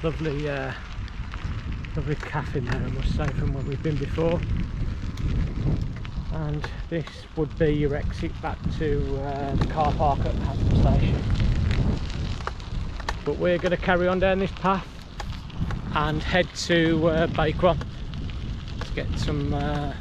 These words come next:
ice creams and something. To the end of the Monsell Trail. Show ya. So we to there. We started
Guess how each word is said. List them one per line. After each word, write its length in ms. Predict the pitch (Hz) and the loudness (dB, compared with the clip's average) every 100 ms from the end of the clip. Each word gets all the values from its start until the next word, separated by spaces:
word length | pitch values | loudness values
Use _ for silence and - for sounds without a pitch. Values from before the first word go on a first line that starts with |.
| - | -4
ice 200 | 165 156 | -2 -2
creams 280 | 170 165 156 | -4 -6 -6
and 140 | 160 | -8
something. 200 | 151 147 160 | -12 -12 -12
To 140 | 151 | -12
the 100 | 143 | -12
end 360 | 151 151 151 151 - - - - | -12 -10 -10 -12 -20 -20 -20 -16
of 300 | 135 139 - - 143 | -14 -12 -14 -16 -14
the 80 | 131 | -14
Monsell 520 | 117 139 135 151 131 | -12 -12 -12 -14 -14
Trail. 300 | - 147 170 - - - - - - - - - - - - - - - - - | -10 -8 -8 -8 -16 -20 -20 -20 -20 -18 -20 -20 -18 -14 -12 -8 -8 -10 -12 -12
Show 180 | 113 120 | -12 -10
ya. 220 | 127 135 131 - - - - - - - - - - - - - - | -8 -10 -12 -18 -20 -20 -20 -20 -18 -18 -18 -20 -18 -16 -16 -18 -14
So 80 | 123 | -8
we 240 | 127 123 - - - - - - _ _ _ - - - | -6 -6 -8 -20 -20 -20 -20 -20 _ _ _ -20 -20 -12
to 140 | 131 | -8
there. 440 | 123 135 151 160 165 - - - - - - - | -4 -4 -2 -4 -8 -18 -18 -16 -14 -14 -14 -10
We 80 | |
started 920 | - - - 135 131 - 139 131 135 | -10 -10 -8 -6 -8 -10 -6 -4 -2